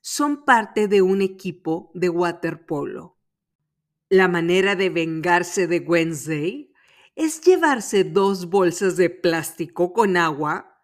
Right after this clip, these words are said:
en las cuales hay una decena de pirañas nadando. <laughs>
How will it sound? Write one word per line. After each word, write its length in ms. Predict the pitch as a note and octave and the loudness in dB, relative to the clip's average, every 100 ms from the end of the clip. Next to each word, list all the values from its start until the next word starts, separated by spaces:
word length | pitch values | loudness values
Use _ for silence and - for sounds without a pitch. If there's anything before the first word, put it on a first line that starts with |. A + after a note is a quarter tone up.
| _ _ _ | _ _ _
en 140 | B3+ | -2
las 220 | C4+ C4+ - | 0 -2 -4
cuales 840 | D4+ C#4+ B3 C4+ - - - _ _ _ _ - | 0 0 0 -4 -8 -18 -20 _ _ _ _ -8
hay 160 | A3+ | -4
una 200 | A#3 B3+ | -2 -4
decena 960 | G3+ F#3+ - - G3 E3+ D#3 C#3 E3+ _ | -2 -4 -6 -2 0 0 -4 -10 -14 _
de 160 | D#3+ F3+ | 0 0
pirañas 880 | F3+ F#3 E3 D#3 D#3 C#3+ C3+ - - | 2 0 2 0 -4 -8 -10 -14 -12
nadando. 760 | F3+ F3 D#3+ D#3 C#3+ C#3+ C#3 _ _ - - - - | -4 -2 -2 -4 -6 -10 -14 _ _ -20 -18 -18 -2
<laughs> 520 | A#3+ A3+ G#3+ A#3 A#3+ | 4 6 6 6 2